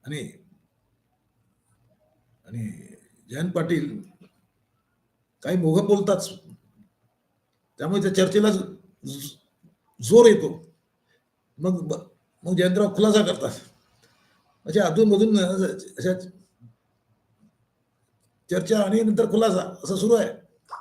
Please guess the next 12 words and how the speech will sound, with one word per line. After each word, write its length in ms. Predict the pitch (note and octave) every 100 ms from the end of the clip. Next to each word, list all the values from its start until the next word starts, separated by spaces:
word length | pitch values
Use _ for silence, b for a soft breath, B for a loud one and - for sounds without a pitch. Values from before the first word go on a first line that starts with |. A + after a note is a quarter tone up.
| - _ _ _ _ _ -
आता 560 | B2 G#3 D3+ E3+ - - - _ _ -
शक्तीपीठ 500 | C#3+ C#3+ G3+ G3+ G#3+
महामार्गाला 720 | F3+ E3+ F3 E3+ D#3+ D#3 D#3 F3 E3
विरोध 320 | F3+ - - - - - _ _ _ _ _ _ _ _ _
या 120 | D#3+
मुद्द्यावर 460 | E3 D#3+ E3 D#3+ F#3
एक 280 | G#3 - - _ _ _ _ _ _ _ -
विरोधकांचा 500 | E3+ G3 F3 D#3+ G#3
एक 60 |
मोर्चा 320 | G#3 F#3+ F#3+ G3+
निघाला 280 | D#3+ A#2
होता. 220 | G2+ -